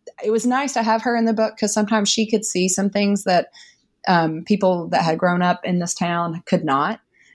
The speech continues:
She could sometimes be a little bit of an outside voice and see a little bit where they could not. Um, and sometimes she missed things too, 'cause she didn't, you know, she doesn't know what it means,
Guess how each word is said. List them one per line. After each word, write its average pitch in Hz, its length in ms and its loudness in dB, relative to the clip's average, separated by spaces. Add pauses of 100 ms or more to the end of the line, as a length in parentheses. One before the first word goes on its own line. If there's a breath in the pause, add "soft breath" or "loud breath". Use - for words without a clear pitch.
(200 soft breath)
She - 180 0
could 180 160 0
sometimes 165 640 0 (320 loud breath)
be 190 240 0
a 196 80 2
little 202 200 0
bit 214 140 2
of 202 80 0
an 208 120 0
outside 196 640 0
voice 202 420 0
and 156 160 -2
see 180 280 0
a 180 80 4
little 175 220 -2
bit 170 240 0
where 165 140 0
they 160 180 0
could 156 200 -6
not. 156 360 -6 (100)
Um, 170 300 0
and 285 140 2
sometimes 349 380 0
she 214 400 -2
missed 226 320 0
things 165 320 -2
too, 165 320 2
'cause - 140 -4
she 202 180 2
didn't, 175 340 0 (260 loud breath)
you 202 80 2
know, 185 60 0
she 185 120 -6
doesn't 185 320 0
know 196 480 2 (240 loud breath)
what 185 200 2
it 165 120 0
means, 165 640 0